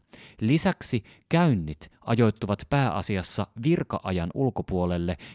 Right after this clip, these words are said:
jolloin selkeän hoitoketjun puuttuessa uhri jää helposti vaille apua. Vaikutukset perheen lapsiin vastaavat lasten kaltoinkohtelun seurauksia,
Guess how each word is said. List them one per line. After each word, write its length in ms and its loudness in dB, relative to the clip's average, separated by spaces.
jolloin 500 6
selkeän 520 0
hoitoketjun 680 2
puuttuessa 720 0
uhri 500 0
jää 160 4
helposti 520 2
vaille 380 0
apua. 400 -10
Vaikutukset 760 2
perheen 500 2
lapsiin 680 -4
vastaavat 640 0
lasten 800 -2
kaltoinkohtelun 840 0
seurauksia, 760 -2